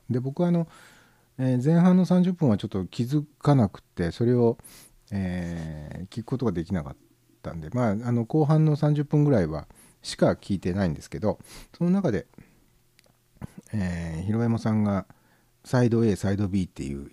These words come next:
表現をなさっていて、あ、これはいけるなと、これは使えるぞと <laughs> いうことで、えー、早速このサンデーナイトライブも、えー、今回からは、えー、前半の一時間をサイドA、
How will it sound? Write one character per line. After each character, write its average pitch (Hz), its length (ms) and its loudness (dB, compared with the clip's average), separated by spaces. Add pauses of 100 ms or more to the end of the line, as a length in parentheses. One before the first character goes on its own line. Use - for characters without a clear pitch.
表 85 220 -6
現 78 100 -8
を - 180 -14
な 98 100 -8
さ - 100 -12
っ - 40 -10
て - 120 -14
い - 60 -14
て、 - 260 -16
あ、 - 240 -4
こ - 140 -4
れ 123 60 0
は 117 80 0
い 104 60 0
け 98 140 -2
る 95 80 -6
な 85 140 -4
と、 - 240 -16
こ - 80 -6
れ 110 60 -2
は 104 40 -4
使 - 240 -4
え 110 40 -2
る 107 80 -4
ぞ 85 140 -10
と - 160 -4 (380)
<laughs> 143 400 -4
い 117 60 4
う - 160 0
こ 117 120 2
と 110 120 0
で、 95 200 -8 (300)
え 101 100 -6
ー、 98 40 -4
早 104 140 -2
速 147 360 0
こ - 160 0
の 101 340 2
サ 110 200 2
ン 107 120 4
デ 101 600 2
ー - 20 0
ナ 101 220 2
イ 92 60 -2
ト 90 360 -4
ラ 90 160 -4
イ 82 60 -6
ブ 78 220 -10
も、 78 280 -10 (500)
え 71 380 -14
ー、 - 60 -16
今 104 160 2
回 87 120 -2
か 98 120 -6
ら 127 100 2
は、 92 240 0 (280)
え 73 300 -16
ー、 90 80 -10
前 127 140 4
半 139 180 4
の 143 100 4
一 135 180 0
時 135 80 0
間 127 160 2
を 120 40 2
サ 90 160 0
イ 90 60 -2
ド 87 140 -2
A、 78 180 -8